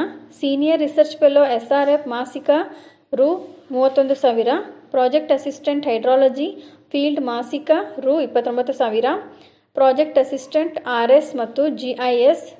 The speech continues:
ಮಾಸಿಕ ರು ಇಪ್ಪತ್ತೊಂದು ಸಾವಿರದಿಂದ ಇಪ್ಪತ್ತೈದು ಸಾವಿರ. ಆಯ್ಕೆ ಪ್ರಕ್ರಿಯೆ: ಲಿಖಿತ ಪರೀಕ್ಷೆ, ಸ್ಕಿಲ್ ಟೆಸ್ಟ್, ಸಂದರ್ಶನ.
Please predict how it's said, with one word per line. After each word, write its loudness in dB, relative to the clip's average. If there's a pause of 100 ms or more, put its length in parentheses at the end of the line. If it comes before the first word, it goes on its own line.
(140)
ಮಾಸಿಕ -4 (520)
ರು 2 (120)
ಇಪ್ಪತ್ತೊಂದು 0
ಸಾವಿರದಿಂದ 2 (120)
ಇಪ್ಪತ್ತೈದು -2
ಸಾವಿರ. -2 (760)
ಆಯ್ಕೆ 0 (100)
ಪ್ರಕ್ರಿಯೆ: 2 (460)
ಲಿಖಿತ -2 (120)
ಪರೀಕ್ಷೆ, 0 (420)
ಸ್ಕಿಲ್ -2
ಟೆಸ್ಟ್, 0 (240)
ಸಂದರ್ಶನ. -2